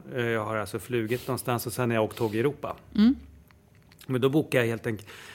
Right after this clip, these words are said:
Speaker 1: Och då är det, är det ju inte svårt. Jag vill, som du säger, du ska åka tåg i Italien i sommar. Ska du
Speaker 2: Mhm.
Speaker 1: åka tåg i Italien, det är ju lätt som helst.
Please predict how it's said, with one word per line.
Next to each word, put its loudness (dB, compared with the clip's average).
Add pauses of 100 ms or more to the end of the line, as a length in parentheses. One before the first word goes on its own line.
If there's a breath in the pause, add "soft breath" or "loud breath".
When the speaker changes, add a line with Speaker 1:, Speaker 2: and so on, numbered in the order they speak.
(140)
Speaker 1:
Och 2
då 12
är 10
det, 6
är 4
det 6
ju 6
inte -2
svårt. 0
Jag -2
vill, 4
som 0
du 4
säger, 2
du 0
ska 0
åka 0
tåg -2
i 2
Italien -2
i -6
sommar. -8
Ska -4
du 8
Speaker 2:
Mhm. 8
Speaker 1:
åka 6
tåg 0
i 4
Italien, 0
det 0
är 2
ju 4
lätt 2
som 0
helst. -6